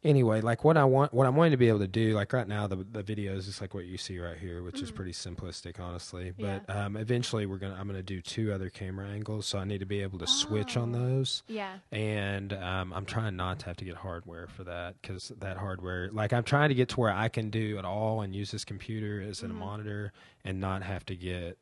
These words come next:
Speaker 1: another person in the room, per se.
Speaker 2: Yeah, and that,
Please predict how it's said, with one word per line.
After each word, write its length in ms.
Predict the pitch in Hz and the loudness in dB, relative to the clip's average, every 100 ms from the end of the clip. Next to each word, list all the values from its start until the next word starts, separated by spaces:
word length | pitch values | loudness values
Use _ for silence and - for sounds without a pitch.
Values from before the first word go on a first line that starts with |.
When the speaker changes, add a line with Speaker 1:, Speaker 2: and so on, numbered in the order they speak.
| - | -14
Speaker 1:
another 400 | 85 87 87 87 | -12 -8 -8 -8
person 760 | - - 87 82 92 87 87 110 | -8 -6 -6 -8 -8 -10 -12 -14
in 80 | 92 | -12
the 80 | 82 | -12
room, 440 | 85 87 95 104 | -10 -10 -10 -12
per 100 | 113 | -12
se. 400 | 110 117 117 117 107 _ - - | -10 -10 -10 -12 -14 _ -20 -16
Speaker 2:
Yeah, 240 | - 285 277 | -6 -4 -4
and 140 | 262 | -4
that, 100 | 277 | -8